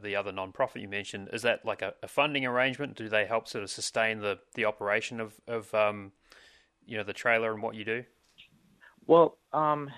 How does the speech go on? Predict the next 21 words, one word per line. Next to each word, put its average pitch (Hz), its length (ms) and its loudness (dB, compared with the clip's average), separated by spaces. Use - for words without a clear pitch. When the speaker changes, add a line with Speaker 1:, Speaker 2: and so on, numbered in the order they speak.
Speaker 2:
so, 151 180 -6
so 180 120 2
the 165 160 0
City 233 160 2
of 196 80 0
Orlando, 156 460 4
yes, 127 320 2
they, 117 140 0
they 135 100 6
did 156 220 0
provide, 143 460 6
uh, 120 280 4
a 117 60 2
grant 120 340 2
for 120 260 2
us. 123 140 6
Um, 110 240 0
you 131 80 0
know, 117 60 4
last 131 340 6
year, 123 380 0